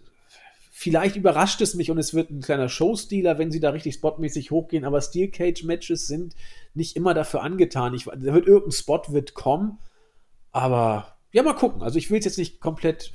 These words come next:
von Anfang an schlecht reden, aber ich bin nicht total gehypt, sagen wir's so.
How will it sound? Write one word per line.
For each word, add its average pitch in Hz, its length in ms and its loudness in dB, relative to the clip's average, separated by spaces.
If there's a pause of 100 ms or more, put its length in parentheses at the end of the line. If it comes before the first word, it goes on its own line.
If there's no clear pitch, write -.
von - 180 -10
Anfang 151 280 -6
an 123 100 -6
schlecht 190 380 -2
reden, 165 240 2
aber 135 180 -2
ich - 140 -6
bin 143 160 -6
nicht - 200 -6
total 113 300 0
gehypt, 110 460 10
sagen - 320 0
wir's - 140 -8
so. - 80 -8